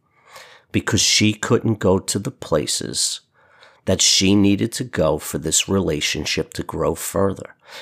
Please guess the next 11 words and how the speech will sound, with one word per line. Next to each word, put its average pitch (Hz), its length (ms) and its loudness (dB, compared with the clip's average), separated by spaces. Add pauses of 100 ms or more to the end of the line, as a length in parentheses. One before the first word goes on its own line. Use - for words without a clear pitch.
(460)
It 98 180 2
would 101 140 4
have 117 140 2
just 113 240 4
stayed 87 440 4
at 90 140 -2
the 101 80 2
level 85 500 -2
it - 80 -4
was 87 240 -2
at. 92 320 -2